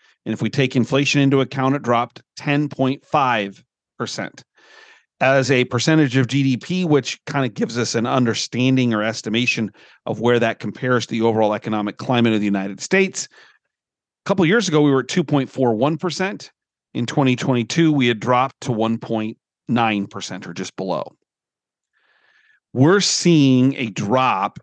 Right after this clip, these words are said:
in philanthropy across the United States in ways many of us don't quite understand and can't really quantify in accurate numbers.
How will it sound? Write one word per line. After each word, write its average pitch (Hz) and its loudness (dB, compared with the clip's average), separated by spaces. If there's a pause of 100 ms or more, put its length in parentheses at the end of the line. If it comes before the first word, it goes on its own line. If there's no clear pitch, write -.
in 110 -2
philanthropy 113 -2
across 123 -2
the 131 -2
United 107 -2
States - -12 (640)
in 135 4
ways 123 2
many 156 4
of 117 0
us 123 2
don't 131 0
quite 139 0
understand 143 -4 (600)
and 135 2 (260)
can't 143 -2
really 127 0
quantify 113 -4 (640)
in 123 2
accurate 117 0
numbers. 127 -2